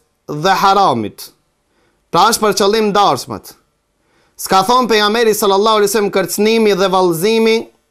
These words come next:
po ka thon pejgamberi Allahut dajirja dhe zoni. Pra unë këtë mesazh ja përcjelli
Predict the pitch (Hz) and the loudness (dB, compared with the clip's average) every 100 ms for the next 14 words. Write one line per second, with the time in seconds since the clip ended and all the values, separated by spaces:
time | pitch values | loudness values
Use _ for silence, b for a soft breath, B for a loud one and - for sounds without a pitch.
0 | _ _ _ _ _ _ - 175 196 190 | _ _ _ _ _ _ -4 0 0 0
1 | 233 208 202 202 220 208 196 226 220 160 | 0 0 0 0 0 2 2 0 0 0
2 | 190 196 226 214 214 214 214 _ _ 165 | 0 0 0 0 0 0 -6 _ _ -6
3 | 156 190 196 185 123 107 92 _ _ _ | -2 0 0 0 -2 -6 -12 _ _ _
4 | _ _ _ _ _ _ 180 208 262 240 | _ _ _ _ _ _ 0 2 2 0
5 | 226 214 208 202 240 240 202 202 208 190 | -2 0 -2 0 0 0 0 -2 -2 0
6 | 240 247 240 233 | 0 2 0 -2